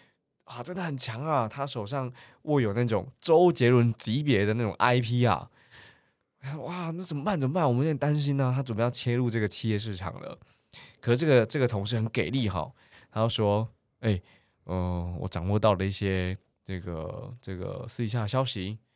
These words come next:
哦，分别是这样、这样、这样。那这，这个分别是他们的合作伙伴，啊，分别是他们的，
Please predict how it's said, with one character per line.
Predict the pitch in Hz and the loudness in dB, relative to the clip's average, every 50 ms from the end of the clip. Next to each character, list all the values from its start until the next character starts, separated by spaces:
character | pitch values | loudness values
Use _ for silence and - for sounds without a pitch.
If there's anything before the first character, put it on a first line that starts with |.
| _ _ _ _ _ _ | _ _ _ _ _ _
哦， | - 82 85 | -14 -12 -8
分 | 87 104 101 | -6 -4 -4
别 | 98 | -4
是 | 90 95 104 95 - | -4 -4 -4 -6 -6
这 | - - 135 | -4 -4 -4
样、 | - - _ _ _ | -4 -4 _ _ _
这 | - 104 | -8 -8
样、 | - - | -8 -6
这 | - 110 | -6 -6
样。 | 82 - _ _ _ _ _ _ _ _ _ - | -6 -6 _ _ _ _ _ _ _ _ _ -8
那 | 107 95 85 - - | -6 -6 -6 -8 -8
这， | - - 120 101 | -6 -4 -4 -4
这 | 92 107 92 | -4 -4 -6
个 | 90 85 90 | -6 -6 -6
分 | - - 101 98 | -6 -6 -4 -4
别 | 95 90 | -4 -6
是 | 87 - 101 95 | -6 -6 -6 -6
他 | 95 98 | -4 -4
们 | 98 95 92 90 85 85 | -4 -4 -4 -6 -6 -8
的 | 92 85 82 82 | -8 -8 -8 -8
合 | 85 95 98 | -6 -6 -4
作 | 98 147 135 | -2 -2 -2
伙 | 107 98 | -2 0
伴， | 117 123 117 - - _ _ _ _ _ _ _ _ _ _ _ _ _ _ | 0 0 0 0 -4 _ _ _ _ _ _ _ _ _ _ _ _ _ _
啊， | - 85 80 78 71 65 - - | -12 -10 -10 -10 -10 -12 -12 -10
分 | - 101 104 | -8 -6 -4
别 | 101 95 90 | -4 -4 -4
是 | 87 - 107 101 92 | -6 -4 -4 -4 -4
他 | - 98 95 | -4 -4 -4
们 | 92 90 87 | -4 -4 -4
的， | 82 85 85 82 82 80 85 | -4 -6 -6 -6 -6 -6 -8